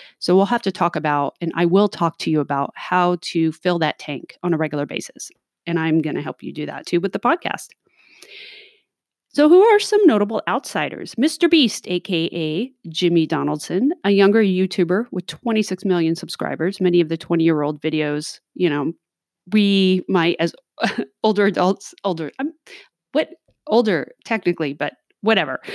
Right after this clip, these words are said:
Um, he's made a difference for himself by giving the most of his uploads to charitable leaning or coming on challenges to give back to. And that's fantastic. I mean, he's making a difference.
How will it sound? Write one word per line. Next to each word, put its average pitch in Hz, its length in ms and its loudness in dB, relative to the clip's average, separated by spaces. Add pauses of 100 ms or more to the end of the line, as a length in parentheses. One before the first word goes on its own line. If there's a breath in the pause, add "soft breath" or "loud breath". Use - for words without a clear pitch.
(320 loud breath)
Um, 175 640 2 (400)
he's 240 160 4
made 320 160 6
a 330 40 4
difference 339 300 2
for - 80 -4
himself 165 380 -2
by 180 100 -2
giving 208 540 -2 (240)
the 190 120 -6
most 196 300 0
of 208 80 0
his 196 120 -4
uploads 165 440 -4
to 175 80 -10
charitable 175 480 -2
leaning 175 320 2
or 123 100 -4
coming 180 300 0
on 165 100 2
challenges 165 540 0
to - 100 -18
give 151 140 -6
back - 240 -8
to. - 300 -8
And 180 180 0
that's 220 220 0
fantastic. - 800 -6
I - 240 -14
mean, 190 60 -2
he's 185 120 -2
making 233 280 4
a 202 40 2
difference. 165 500 -4